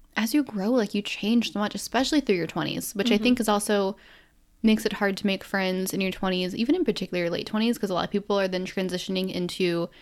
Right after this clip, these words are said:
Speaker 1: like, deeper relationships or more into their career or having kids or moving places, and it makes it really tough.
Speaker 2: Mm-hmm.
Speaker 1: But, like, it's really hard to maintain a good friendship while you're changing as a person.
Speaker 2: Oh my gosh, yeah.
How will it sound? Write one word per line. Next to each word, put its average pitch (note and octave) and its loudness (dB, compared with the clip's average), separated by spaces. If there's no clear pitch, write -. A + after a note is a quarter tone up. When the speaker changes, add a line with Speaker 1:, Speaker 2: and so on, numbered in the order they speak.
Speaker 1:
like, - -6
deeper G3 -2
relationships G#3 4
or F#3+ 0
more G3 4
into G#3 0
their G3 2
career F#3+ 2
or - -2
having G3 0
kids F3+ 0
or F3 0
moving G3+ 2
places, F3+ 0
and G3 2
it F#3+ 0
makes F#3+ 0
it - -6
really F3+ -4
tough. F#3+ 0
Speaker 2:
Mm-hmm. G3 0
Speaker 1:
But, G3 0
like, A3 0
it's A3+ 0
really C4 4
hard G#3+ 0
to - -4
maintain G3 0
a G#3 2
good G3 -4
friendship G3 -4
while F#3+ -2
you're G3 -4
changing F#3+ 0
as D3 -4
a D#3+ -8
person. G3+ -6
Speaker 2:
Oh G3 -6
my E3+ -8
gosh, E3 -12
yeah. F3 -2